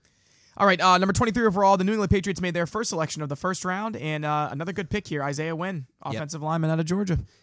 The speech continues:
Speaker 2: Yeah, I called that one. That one was clear as day because you knew they needed to replace Soldier, and Isaiah Wynn, great player.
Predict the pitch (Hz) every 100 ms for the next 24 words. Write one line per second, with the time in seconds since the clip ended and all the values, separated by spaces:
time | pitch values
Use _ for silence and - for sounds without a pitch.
0 | - 113 113 123 113 107 107 95 90 90
1 | 104 123 110 98 90 - 110 104 90 92
2 | 98 95 92 - 98 90 107 101 101 95
3 | 92 95 90 90 95 92 - 92 92 98
4 | 101 - _ _ 87 87 90 95 95 170
5 | 160 _ 98 - 151 139